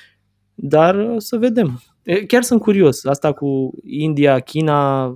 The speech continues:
știi, sunt atât de mari încât, și atât de aproape încât nu văd cum ar putea să se războiască continuu. Adică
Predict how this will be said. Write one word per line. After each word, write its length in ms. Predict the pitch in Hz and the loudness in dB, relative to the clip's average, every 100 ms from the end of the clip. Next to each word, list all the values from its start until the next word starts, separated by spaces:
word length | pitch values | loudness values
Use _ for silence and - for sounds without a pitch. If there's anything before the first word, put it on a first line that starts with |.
| - - 147 | -12 -20 -16
știi, 360 | 147 - 196 185 | -6 0 0 0
sunt 320 | - 160 151 | -4 -8 -2
atât 220 | 151 180 | 0 4
de 60 | 185 | 4
mari 340 | 160 170 185 | 4 4 4
încât, 300 | 170 151 170 | 2 2 0
și 100 | 160 | 2
atât 180 | 156 156 | 0 2
de 80 | 180 | 2
aproape 460 | 151 - 170 185 180 | 2 2 0 0 -4
încât 260 | 170 180 | -2 -2
nu 180 | 170 185 | -2 -2
văd 320 | 160 175 160 | 0 0 0
cum 260 | - 170 165 | -4 -4 0
ar 120 | 151 | -2
putea 320 | 143 135 156 | -4 -4 -2
să 160 | 156 - | -2 -4
se 120 | - | 0
războiască 580 | 175 143 139 156 151 143 | 0 0 2 2 0 -4
continuu. 600 | 147 139 123 143 123 123 | -4 -6 -2 -4 -4 -8
Adică 500 | 131 120 - 131 127 | -14 -14 -8 -6 -6